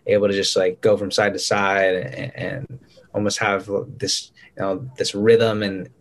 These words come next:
dance on, you know, on top and on their feet. They, they're, they're so smooth. Um, but yeah, and, and, and younger guys like,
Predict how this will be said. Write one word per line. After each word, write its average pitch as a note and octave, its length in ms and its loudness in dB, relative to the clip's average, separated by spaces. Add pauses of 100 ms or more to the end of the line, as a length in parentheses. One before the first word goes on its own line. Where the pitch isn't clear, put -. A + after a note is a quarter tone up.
(240)
dance A2 480 2
on, G2 300 -2 (320)
you G#2+ 120 -4
know, F#2+ 180 -2
on F#2+ 260 -2
top G2+ 440 -2
and F#2+ 180 -8
on F#2 100 -2
their F#2 100 2
feet. G#2 280 0
They, G#2 120 0
they're, G2+ 220 0
they're G2 160 0
so - 180 2
smooth. G2+ 480 0 (580)
Um, G2+ 520 -2 (760)
but A#2+ 100 6
yeah, B2+ 240 6
and, A#2+ 240 0
and, C#3 220 4
and C#3 240 6
younger C#3 280 6
guys C3 280 6
like, A#2 280 0